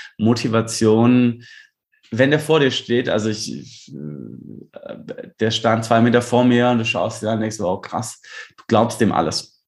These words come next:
Also, und der, der hat, ich weiß nicht, der ist, glaub ich, beteiligt oder leitet sechsundfünfzig verschiedene Unternehmen. Ähm, der macht das auch schon seit Jahren und das ist für mich die höchste Form der Authentizität.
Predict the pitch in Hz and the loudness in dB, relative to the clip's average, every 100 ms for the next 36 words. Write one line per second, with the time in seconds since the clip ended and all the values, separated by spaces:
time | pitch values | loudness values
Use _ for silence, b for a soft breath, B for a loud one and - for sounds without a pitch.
0 | - 107 107 110 - 104 113 113 - 110 | -8 -2 2 2 2 2 2 2 -2 0
1 | 107 110 110 117 - - 117 117 104 107 | 2 2 0 -2 -6 -4 -2 0 -2 -2
2 | 98 110 98 - - 104 110 113 113 95 | -4 -4 -4 -10 -8 -2 2 2 0 -2
3 | 104 92 92 87 - 120 - - - 127 | -2 0 0 0 0 -4 -4 -6 -2 -2
4 | 123 123 - 117 110 - 123 101 110 104 | -2 -4 -4 -6 -4 -2 0 0 0 0
5 | 107 160 170 175 - B B B _ - | 2 2 2 0 -6 B B B _ 0
6 | 113 113 113 113 117 117 117 113 123 - | 2 4 4 6 6 4 2 -2 -4 -6
7 | - 123 101 147 156 135 120 107 101 92 | -8 -4 -2 0 0 2 2 2 2 2
8 | 113 127 135 147 147 120 110 107 107 104 | 2 2 0 0 -2 -2 -2 -2 -2 -6
9 | 113 - 107 113 113 _ - 107 101 127 | -6 -2 0 -2 -4 _ -4 -2 2 0
10 | - 113 - 113 113 73 127 110 - - | -2 -6 0 2 2 -2 -2 -4 -6 -14
11 | - 104 - 120 127 | -8 -6 0 0 -2